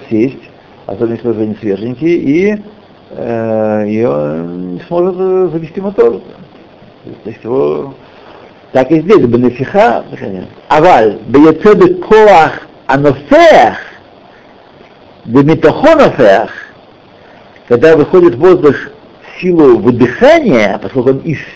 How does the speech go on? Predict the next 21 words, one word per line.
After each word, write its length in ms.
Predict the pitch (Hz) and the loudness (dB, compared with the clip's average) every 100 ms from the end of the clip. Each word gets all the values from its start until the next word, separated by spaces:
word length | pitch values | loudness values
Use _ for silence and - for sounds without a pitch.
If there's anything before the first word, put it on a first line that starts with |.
| - | -8
себя 360 | 135 120 233 285 | -6 0 2 2
выдыхает, 640 | 262 117 - 98 92 85 | 0 -4 -8 -8 -8 -8
изнутри 380 | 107 113 117 110 - | -12 -12 -14 -16 -16
себя, 580 | - - 262 269 131 98 - - - - - - | -8 -6 -6 -8 -12 -14 -20 -20 -20 -20 -20 -14
мелубашба 760 | 120 135 139 143 233 269 247 247 | -2 2 4 4 4 2 2 0
кол 420 | - 202 233 240 | 4 4 6 4
хают 420 | 196 190 226 - | 4 2 2 0
пнемит, 640 | - 180 202 208 294 254 - - - _ _ _ - _ - - | -2 2 2 4 4 2 0 -12 -16 _ _ _ -20 _ -20 -10
одевает 500 | - 120 165 220 214 | -6 0 2 2 2
в 60 | 185 | 2
это 140 | 180 | 0
выдыхание 640 | 165 156 175 196 196 180 147 - | 0 -2 0 -2 0 -2 -2 -4
сила 280 | 202 202 175 | 2 4 4
внутренняя, 1200 | 127 147 269 - 165 139 123 113 107 98 85 - - - _ _ _ _ _ - - - - _ | 0 0 0 2 2 2 0 -2 -2 -2 -4 -8 -16 -20 _ _ _ _ _ -20 -20 -20 -20 _
мепхинат 600 | 135 143 - 170 214 214 | -6 -4 0 2 2 0
нефеш 400 | 170 233 240 226 170 | 0 2 2 0 -2
хая, 480 | - 185 185 110 - - | 0 4 4 2 -2 -10
из 140 | 120 | -4
аспекта 580 | 131 131 - 214 214 180 | -4 -4 -4 -4 -2 -4
живой 320 | 123 147 180 | -4 2 2
души. 420 | 175 156 - 101 | 4 -2 -4 -8